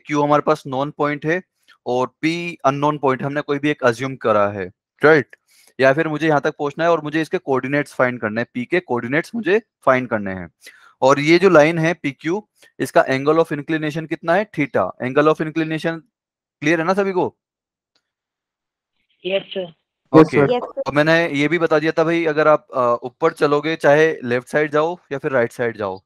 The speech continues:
Speaker 1: किसी में भी जाओ, तो वहां पर जो है आपका आर पॉजिटिव रहेगा,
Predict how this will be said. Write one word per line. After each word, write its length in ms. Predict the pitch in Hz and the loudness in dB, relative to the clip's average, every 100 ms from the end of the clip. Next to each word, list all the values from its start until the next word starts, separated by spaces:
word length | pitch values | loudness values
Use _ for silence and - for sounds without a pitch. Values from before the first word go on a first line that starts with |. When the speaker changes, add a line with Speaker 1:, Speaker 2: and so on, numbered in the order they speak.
| - | -14
Speaker 1:
किसी 220 | 127 151 | -8 -4
में 120 | 147 | -4
भी 120 | 143 | -4
जाओ, 280 | 139 131 175 _ _ _ _ - | 0 0 0 _ _ _ _ -12
तो 80 | |
वहां 340 | 123 120 135 160 | -6 0 2 2
पर 380 | 156 156 165 - _ _ - | 2 0 0 -8 _ _ -16
जो 140 | 127 | -8
है 200 | 139 156 | -4 -4
आपका 340 | - 135 - - | 0 -2 0 -2
आर 380 | 131 127 143 - | 2 4 2 -2
पॉजिटिव 480 | 127 120 123 135 127 | -8 -8 -8 -6 -4
रहेगा, 480 | 113 101 95 90 | -4 -4 -8 -12